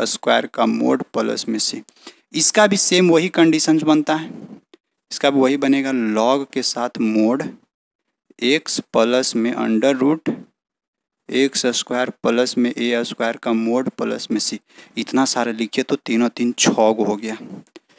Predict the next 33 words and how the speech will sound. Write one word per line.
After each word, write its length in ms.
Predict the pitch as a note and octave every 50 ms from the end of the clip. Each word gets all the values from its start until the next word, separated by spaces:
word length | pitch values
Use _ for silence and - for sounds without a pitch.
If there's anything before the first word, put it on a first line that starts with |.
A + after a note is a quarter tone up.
| - - _ _ _ _ _ _ _ _ _ _ _ _ _ _ _ _ _ _ _ _
ठीक 180 | - - G#2+ A2
ना, 180 | A#2+ C3 C#3+ C3+ - - - - - - - - - _ - _ _ _ _ _ _ -
तीनों 240 | B2+ A#2+ A#2+ A#2+ A#2 A2+ A2
तीन 160 | D3+ F3+ G3 - - - - - - - - - - - - _ - -
छः 100 | - -
गो 320 | - A#2+ A2+ A#2+ A#2 A#2+ A#2
हो 80 | G#2+
गया। 160 | - A2 - -
अब 160 | C#3+ C#3+ -
इसके 260 | D#3 D3+ - - - E3+ D3+
बाद 260 | A#2+ C3 C#3+ E3 F3 F3+
अभी 140 | E3+ F3 - - _
तीन 220 | - C#3+ D#3+ F3 E3+
गो 100 | E3+ E3+ - -
और 240 | A#2+ B2 C3+ D3+ D#3 - _ _ _ _ -
फॉर्मेट 360 | B2 A2+ A#2 B2 A#2+ A2 A2
देखने 280 | - A2 - - A2 G#2
को 120 | - A#2
मिलेगा, 360 | A2 A2 A2 A2 A2 A2+ A#2+ - _ _ _ _ _ _ _ _ - - _
तीन 220 | - F#3 A3 G#3+ G#3
गो 100 | G3 G3
और 240 | - C3 C#3+ D#3 D#3+ D#3+
इसमें 240 | D3+ - E3 D#3+
देखने 280 | D3+ D3+ C#3+ - D#3 D3+
को 100 | D3 -
मिलेगा। 280 | D3 D3 C#3+ D3 D3 D3+
वो 200 | C3+ - C3+ D3+ D#3+
तीनों 340 | - _ D3 D3 D3 D#3+ D#3
का 120 | D3 D3
क्या 240 | C#3+ - - C#3 C#3+ C#3+
condition 540 | - - C#3 C3+ C3 C3+ C3 - D3+ C#3
है 100 | D3+ D#3
ना, 160 | C#3+ C#3 C3